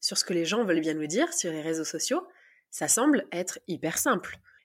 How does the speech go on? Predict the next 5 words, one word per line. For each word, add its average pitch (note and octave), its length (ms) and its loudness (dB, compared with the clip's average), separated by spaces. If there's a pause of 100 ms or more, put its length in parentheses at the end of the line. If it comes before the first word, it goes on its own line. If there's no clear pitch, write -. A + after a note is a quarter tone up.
Devenir G3 520 0
un D#3 80 -2
seven-figure G3+ 880 0
coach - 560 0
ou E4 180 8